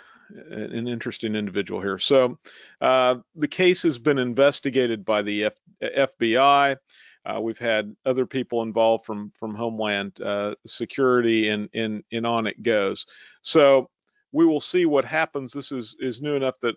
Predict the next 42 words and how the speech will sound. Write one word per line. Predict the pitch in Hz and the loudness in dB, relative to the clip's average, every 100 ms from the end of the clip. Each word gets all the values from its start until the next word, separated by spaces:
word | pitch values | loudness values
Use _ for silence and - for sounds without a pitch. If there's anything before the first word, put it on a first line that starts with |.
| - | -4
I | 113 | -6
can't, | - - 117 - - 117 | -6 -10 -10 -10 -12 -8
uh, | 113 | -8
tell | - 135 | -4 -2
you | 120 110 | -2 -4
how | 110 117 | 0 0
the, | 104 107 101 - _ - _ | 0 -4 -6 -10 _ -20 _
ho-, | 110 117 - | -8 -8 -6
how | 139 123 | -2 -2
this, | 113 107 - - | 0 -6 -10 -6
this | 120 104 - | -6 -6 -4
ends, | 170 151 131 117 | 0 0 -2 -4
but | 127 120 | 0 0
it | - | -2
certainly | - 175 127 127 117 | 0 0 0 -4 -2
has, | 127 123 120 110 - _ _ _ _ | 0 2 2 -2 -10 _ _ _ _
uh, | - | -8
people | - - 139 131 | -6 -4 -2 -2
from | 120 127 117 | -2 -4 -2
the | 110 104 - _ | -2 -2 -4 _
Department | - - 127 110 110 | -18 -2 -2 -2 -8
of, | - 107 98 _ 110 | -4 -6 -6 _ -6
uh, | 110 107 107 _ | -4 -4 -8 _
Civil | - 147 120 113 | -2 0 0 2
Rights | 120 120 117 - - | 2 2 0 -6 -8
and, | 107 101 104 | -8 -8 -10
and | 110 104 | -10 -8
the | 104 101 113 | -6 -8 -6
U | 117 117 | 0 0
S | 110 | 0
Attorney's, | - - 135 120 113 - - | -6 -6 -2 -2 -4 -6 -10
uh, | 104 104 - | -4 -4 0
Office, | 117 113 113 104 - _ - - _ | 0 2 -2 -4 -8 _ -20 -20 _
um, | 101 104 104 101 - | -4 -2 -2 -4 -4
busy | 120 151 127 | 0 2 2
looking | 123 127 - 127 | 2 0 0 -2
into | 135 120 | -2 0
these, | 110 113 110 | 0 0 -2
and, | 110 110 110 | -4 -6 -6
and | 120 120 117 | -6 -4 -4
these | 117 110 - | -4 -6 -8
are | 101 110 110 | -6 -2 -2